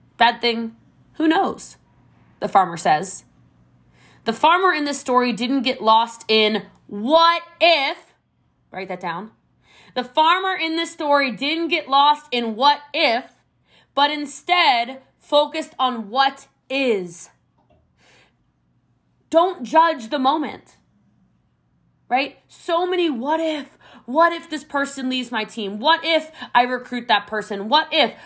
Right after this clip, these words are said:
what if, what if, what if? It's the same thing, right? This is all the same thing. If you think about this, every single part of your life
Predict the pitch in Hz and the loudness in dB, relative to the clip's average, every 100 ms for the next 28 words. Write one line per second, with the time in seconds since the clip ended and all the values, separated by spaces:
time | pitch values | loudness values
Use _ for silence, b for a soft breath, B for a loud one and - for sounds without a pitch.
0 | B 214 320 320 302 262 - b 208 320 | B 0 0 2 0 0 -2 b 0 0
1 | 320 320 285 247 - 208 320 - 294 262 | 0 0 0 0 -12 -2 -2 0 -4 -4
2 | - 247 294 277 - 311 349 359 - 330 | -8 -12 -10 -8 -6 -2 -2 -2 -4 -2
3 | 381 269 185 156 _ _ _ - 269 320 | -2 -4 -6 -12 _ _ _ 0 0 0
4 | B B 277 330 - - 311 349 349 339 | B B -8 -8 -4 2 4 6 4 0
5 | 311 - 339 330 330 320 - _ 330 349 | -6 -6 -4 -2 -2 -4 -6 _ -2 0
6 | 254 190 170 B - 262 294 320 359 349 | -2 -6 -14 B -12 -10 -8 -6 -8 0
7 | 277 254 254 233 233 B B 311 330 320 | 0 0 -2 -4 -6 B B 2 2 0
8 | 359 359 330 302 - _ _ _ - 320 | -6 -6 -6 -6 -10 _ _ _ -2 2
9 | 339 349 277 240 262 220 269 285 202 - | 2 2 0 0 -4 0 2 2 -2 -16